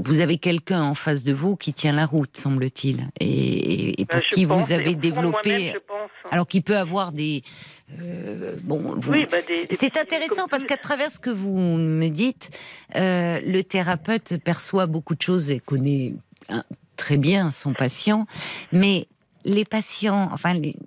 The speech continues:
Speaker 1: connaissent aussi leur thérapeute. Et, et, et vous savez, il y a des choses qui se passent d'inconscient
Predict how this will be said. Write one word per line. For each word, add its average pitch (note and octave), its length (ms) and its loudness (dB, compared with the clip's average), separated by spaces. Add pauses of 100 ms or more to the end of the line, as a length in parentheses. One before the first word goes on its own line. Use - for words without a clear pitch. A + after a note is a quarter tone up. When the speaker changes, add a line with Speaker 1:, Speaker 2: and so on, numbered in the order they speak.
(520)
Speaker 1:
connaissent A3+ 520 0
aussi G3 460 -4 (160)
leur D3+ 160 -4
thérapeute. D#3+ 680 0
Et, F3 180 4
et, E3 420 0
et D#3 60 2
vous F#3+ 80 0
savez, A#3 220 0
il B3 100 0
y G3 80 2
a E3 40 0
des E3 120 2
choses - 240 -2
qui - 160 0
se - 100 -4
passent F3+ 300 0
d'inconscient E3+ 840 0